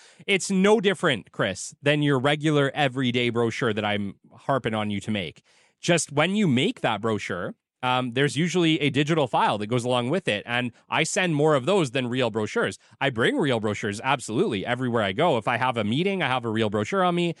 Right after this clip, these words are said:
If I know that I'm gonna be doing drops or something like that, I have a physical. But I love having the digitals because whenever I'm making my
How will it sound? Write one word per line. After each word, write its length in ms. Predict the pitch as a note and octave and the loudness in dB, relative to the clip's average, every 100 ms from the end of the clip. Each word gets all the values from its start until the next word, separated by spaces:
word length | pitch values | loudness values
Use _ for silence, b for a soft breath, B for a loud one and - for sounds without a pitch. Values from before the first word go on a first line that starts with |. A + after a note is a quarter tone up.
| B B | B B
If 160 | A#2 B2+ | -2 0
I 100 | A#2+ | 0
know 220 | A2 B2+ | 2 2
that 80 | C3+ | 2
I'm 100 | B2 | 0
gonna 100 | A#2 | -2
be 100 | A2+ | 0
doing 180 | A2+ | 0
drops 500 | F#2+ G#2 A#2+ E3+ - | 0 2 2 2 -2
or 220 | A2+ G#2 G#2 b | -4 -4 -6 b
something 320 | - C3+ B2+ | -6 -4 -2
like 160 | A#2 A2 | -2 0
that, 180 | B2+ C#3 | 0 0
I 60 | |
have 160 | B2 A2+ | -2 -4
a 40 | |
physical. 520 | - D3 D3 E3+ D#3+ b b b b b | -4 -6 -4 -2 -4 b b b b b
But 280 | A3+ C4 F#3 _ _ _ | 2 2 2 _ _ _
I 120 | - D#3+ | 0 0
love 340 | D3 G3+ A3+ | 4 2 2
having 240 | E3 F3 | 0 2
the 100 | F3+ | 0
digitals 400 | F3+ D4 D#3+ G#2+ | 0 0 0 -2
because 240 | G2+ C#3 C3 | -2 -2 0
whenever 300 | C#3+ C#3+ D#3+ | 0 0 0
I'm 140 | C3 | 0
making 400 | B2 F3 E3 C3 | 0 0 0 0
my 340 | B2 A#2+ A2+ | 2 2 0